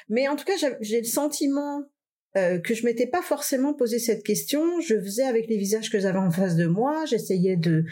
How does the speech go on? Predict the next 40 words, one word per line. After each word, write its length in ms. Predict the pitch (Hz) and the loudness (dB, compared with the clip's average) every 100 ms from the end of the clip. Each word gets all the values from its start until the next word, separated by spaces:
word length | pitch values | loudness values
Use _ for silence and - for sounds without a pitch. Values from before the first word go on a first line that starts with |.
| - _ - | -8 _ -4
les 120 | 208 | -2
valoriser 720 | 220 208 208 208 185 196 214 | 0 0 0 0 -2 0 2
au 140 | 190 | 4
mieux, 680 | 175 190 233 285 320 311 247 | 2 2 2 2 0 -2 -2
techniquement, 840 | 220 175 185 165 175 202 220 226 202 | -2 -2 0 0 2 2 0 -2 0
de, 200 | 165 160 | 2 4
d'appliquer 560 | 165 170 175 165 220 | 2 0 0 0 2
ce 100 | 220 | 0
qu'on 160 | - 175 | 0 2
appelle 300 | 165 185 175 | 2 2 2
les 120 | 165 | 2
corrections 440 | 165 156 160 185 | 2 2 2 2
du 140 | 180 147 | 2 2
visage. 680 | 151 151 202 262 285 - 175 165 165 - - - | 2 0 0 0 -2 0 0 0 -2 -4 -4 -4
Mais 340 | 196 226 330 370 | -2 0 0 0
je 100 | 269 | -2
sais 200 | 233 254 | 0 0
pas 140 | 359 415 | 0 0
si 220 | - 247 | 0 0
réellement 300 | 226 233 285 | 0 0 -2
je 120 | 262 | -2
m'étais 160 | 233 208 | -2 0
posé 200 | 220 254 | 0 0
cette 200 | 254 - | -2 0
question. 420 | 220 - 160 - - - | -2 0 -2 -4 -10 -2
Et 160 | 247 254 | 0 0
puis, 200 | - 494 415 233 | -2 0 2 2
euh, 220 | 208 190 | 2 2
il 100 | 175 | 2
y 80 | 180 | 2
a 340 | 151 151 156 | 2 2 0
de 160 | 151 180 | 0 2
nombreuses 540 | 170 208 233 247 226 | 4 4 2 0 0
années 200 | 196 185 | 0 -2
de 60 | 165 | -2
ça, 200 | 294 339 | 0 0
j'ai 100 | 277 | 0
vu 160 | 196 294 | 0 2
une 100 | 302 | 2
émission 760 | 254 214 180 - 190 190 427 | 2 2 0 -2 0 2 0